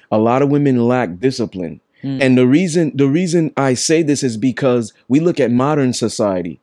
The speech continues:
Speaker 1: I've seen the women that, that would say they're the best of the good girls fall into the challenges and the traps,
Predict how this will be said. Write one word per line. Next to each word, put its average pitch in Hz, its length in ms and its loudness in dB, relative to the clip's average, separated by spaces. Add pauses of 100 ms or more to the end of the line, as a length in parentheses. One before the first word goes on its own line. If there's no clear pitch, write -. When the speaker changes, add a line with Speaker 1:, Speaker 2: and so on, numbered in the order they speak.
(220)
Speaker 1:
I've 131 220 0
seen 160 320 2
the 135 120 4
women 147 360 2
that, 127 220 -4
that 131 340 -2
would 120 300 -2
say 143 200 2
they're 123 140 2
the 107 120 0
best 139 380 -4
of 117 80 0
the 117 80 0
good 110 280 -2
girls 110 200 -2 (100)
fall 131 300 0
into 123 220 0
the 107 100 0
challenges 120 880 -2 (160)
and 110 160 0
the 98 60 -4
traps, 143 520 -4